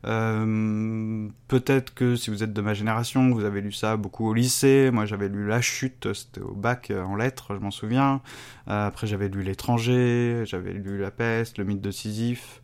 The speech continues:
Euh, voilà, j'en oublie f-, certainement, mais, euh, bon, c'est des textes, euh, quand même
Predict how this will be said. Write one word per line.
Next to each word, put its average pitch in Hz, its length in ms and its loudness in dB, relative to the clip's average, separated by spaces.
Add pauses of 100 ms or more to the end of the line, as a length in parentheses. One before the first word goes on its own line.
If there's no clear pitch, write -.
(500)
Euh, 101 520 -4 (760)
voilà, 98 240 -6
j'en 98 180 -6
oublie 98 200 -6
f-, - 200 -12 (300)
certainement, 113 520 2
mais, 120 280 6
euh, 104 240 2
bon, 107 180 -4
c'est 113 160 -6
des 104 180 -2
textes, - 440 -6
euh, 104 580 -2 (880)
quand 110 140 -2
même 113 400 4